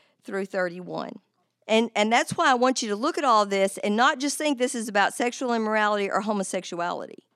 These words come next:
This is about all the sins that flow out of the exchange of not retaining knowledge of God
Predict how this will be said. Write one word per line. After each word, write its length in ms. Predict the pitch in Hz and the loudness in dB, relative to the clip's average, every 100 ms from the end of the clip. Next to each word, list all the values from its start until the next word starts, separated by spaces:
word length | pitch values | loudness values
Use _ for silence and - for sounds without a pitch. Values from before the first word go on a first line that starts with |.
| 185 | -6
This 240 | 240 320 | -4 -2
is 120 | 302 | -4
about 340 | 240 214 196 - _ _ | 0 4 4 4 _ _
all 220 | 208 247 285 | 2 4 4
the 100 | 294 | 2
sins 440 | - 220 196 190 | 2 2 2 2
that 160 | 185 - | -2 -2
flow 380 | - 226 214 202 | 0 4 4 2
out 160 | 185 180 | 0 0
of 120 | 175 | -2
the 140 | 170 | -4
exchange 760 | 156 - - - 196 175 160 - - | -4 -6 -6 -2 0 0 -2 -4 -6
of 120 | 165 | -2
not 280 | 175 185 - | 0 0 -2
retaining 420 | 185 202 180 175 | -8 -8 -6 -4
knowledge 300 | 175 175 170 | -4 -4 -4
of 100 | 165 | -4
God 340 | 170 165 160 | 0 2 0